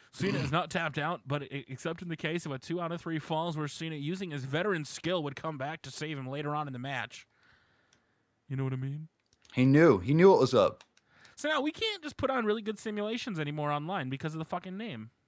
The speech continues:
Speaker 1: I just now realized. I know you, you brought it up, but
Speaker 2: Uh-oh.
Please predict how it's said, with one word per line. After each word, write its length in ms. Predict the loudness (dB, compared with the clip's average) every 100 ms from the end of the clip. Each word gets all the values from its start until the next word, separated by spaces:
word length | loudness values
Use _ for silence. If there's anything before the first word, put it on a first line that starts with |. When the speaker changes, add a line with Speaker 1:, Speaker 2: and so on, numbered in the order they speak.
| _
Speaker 1:
I 80 | -10
just 200 | -10 -10
now 100 | -8
realized. 360 | -6 -4 -4 -4
I 80 |
know 80 | -6
you, 160 | -6 -6
you 180 | -8 -2
brought 240 | 0 0
it 80 | 0
up, 260 | -2 -4 -4
but 220 | -4 -4 -10 _ _ _ _ _ _ _ _ _ _ -4
Speaker 2:
Uh-oh. 400 | 2 2 2 -2